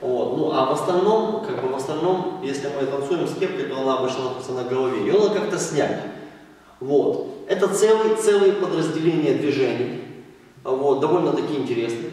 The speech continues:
Простейшее из которых выглядит вот таким образом. Ну, это самое-самое простейшее.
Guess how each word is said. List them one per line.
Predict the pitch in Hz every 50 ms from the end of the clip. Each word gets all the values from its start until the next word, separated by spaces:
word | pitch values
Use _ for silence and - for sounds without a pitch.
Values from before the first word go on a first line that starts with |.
| - -
Простейшее | 180 190 190 - - 208 185 170 - - 160 -
из | - - -
которых | - - - 403 - - - - - - - - - -
выглядит | 185 196 226 220 202 175 175 170
вот | 165 170 - 170
таким | 170 165 - 147 135 123
образом. | 101 - - - - - - - - - - - - - - -
Ну, | 143 160 160
это | 156 156 - - - - -
самое-самое | - 151 - - - 202 - - - - - - - -
простейшее. | - - - - - - - - -